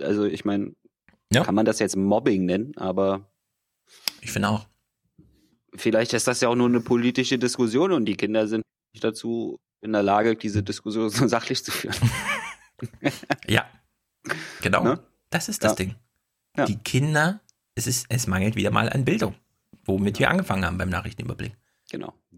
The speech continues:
Speaker 1: In, in, in der Schule gibt's bestimmt keinen Debattierclub, sagen wir's mal so.
Speaker 2: <laughs> Genau. Wo ist also das Problem? Auf dem Feld liegt's nicht. Ich will jetzt nur noch mal einen Clip spielen, bevor ich noch was zu den Audiokommentaren sage.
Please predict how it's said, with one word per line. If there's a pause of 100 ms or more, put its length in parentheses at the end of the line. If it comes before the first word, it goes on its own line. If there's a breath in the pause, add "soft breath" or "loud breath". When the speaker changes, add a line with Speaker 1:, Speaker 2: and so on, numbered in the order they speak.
(120)
Speaker 1:
In, (160)
in,
in
der
Schule
gibt's
bestimmt
keinen
Debattierclub, (180)
sagen
wir's
mal
so.
Speaker 2:
<laughs>
Genau. (1000 loud breath)
Wo
ist
also
das
Problem? (140)
Auf
dem
Feld (300)
liegt's
nicht. (1120)
Ich
will
jetzt
nur
noch
mal
einen
Clip
spielen,
bevor
ich
noch
was
zu
den
Audiokommentaren
sage.